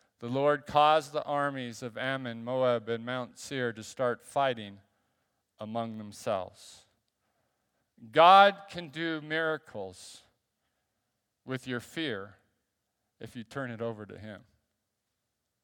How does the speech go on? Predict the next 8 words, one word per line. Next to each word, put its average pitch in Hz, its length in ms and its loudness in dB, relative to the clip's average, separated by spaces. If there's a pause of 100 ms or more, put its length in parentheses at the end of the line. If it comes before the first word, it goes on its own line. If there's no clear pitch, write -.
(720)
Things 165 340 -2
that 139 180 -2
you 147 100 -6
don't 156 260 0
even 147 260 -8
think 156 340 -6 (840)
are 113 120 -4
possible, 104 800 -4